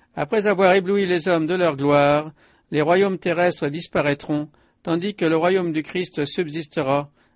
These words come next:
et atteindra une puissance illimitée. Ainsi, l'œuvre de la grâce dans les cœurs est insignifiante à ses débuts. Une parole est prononcée, un rayon de lumière pénètre dans l'âme, une influence agit qui est le point de départ d'une vie nouvelle.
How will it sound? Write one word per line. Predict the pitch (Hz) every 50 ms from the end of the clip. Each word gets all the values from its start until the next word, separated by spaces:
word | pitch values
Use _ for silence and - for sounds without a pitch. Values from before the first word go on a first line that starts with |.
| _ _
et | - - 147 156 156
atteindra | - 170 156 - 180 160 156 147 151 156 160 151
une | 139 131 127
puissance | - 165 143 - - 175 160 165 151 -
illimitée. | - 160 147 151 160 147 143 131 - _ - 117 107 104 110 _ _ _ _ _ _ _ _ _ _ _ _ _ _ _ _
Ainsi, | - 143 131 139 - - 175 170 170
l'œuvre | 156 139 143 160 160 143 151
de | 147 147
la | 143 147 147
grâce | 131 - 147 143 139 127
dans | 123 143 151
les | 160 151 147
cœurs | - 156 139 135 139 143 147 143 143 _ _ _ _ _ -
est | 180 175 -
insignifiante | 202 196 180 - 202 185 175 156 - - 180 175 156 156
à | 143 135
ses | - 143 123
débuts. | 131 147 151 143 143 120 117 110 _ _ _ _ _ _ _ _ _ _ _ _ -
Une | 127 131 127
parole | - 160 147 143 160 165 160
est | 151
prononcée, | 143 - 165 151 147 156 165 151 - - 185 180 180 175 _ _ _ _ _ _
un | - 135 131
rayon | 131 156 170 175 180 175
de | 160 160
lumière | 165 175 170 165 165 160 156 151 147
pénètre | - 165 165 165 170 160 - - 175
dans | 170 170 160
l'âme, | 151 139 135 131 135 139 147 156 151 - _ _ _ _ _ _
une | - 139 143
influence | 160 185 180 - 190 180 175 180 175 165 156 - -
agit | 165 151 151 139 135 156 170 170 147
qui | - -
est | 156 160 165 151
le | 147 147
point | 143 - - 170 156
de | 156 156
départ | 147 156 147 - 160 156 156 151
d'une | 135 139 135 131
vie | 120 143 143
nouvelle. | 143 135 113 113 110 104 104 104 104 101 120